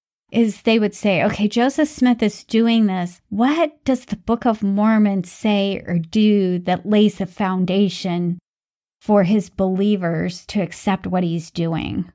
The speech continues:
I think that's something new that came out of the research that I hadn't seen before and was kind of an aha moment for me. Let's move to Jared Hickman's chapter, which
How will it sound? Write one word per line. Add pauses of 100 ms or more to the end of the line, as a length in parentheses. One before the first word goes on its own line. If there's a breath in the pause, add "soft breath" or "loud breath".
(180)
I
think
that's
something
new
that
came
out
of
the
research
that
I
hadn't
seen
before (320)
and
was
kind
of
an (100)
aha
moment
for
me. (500)
Let's
move
to
Jared
Hickman's
chapter, (400)
which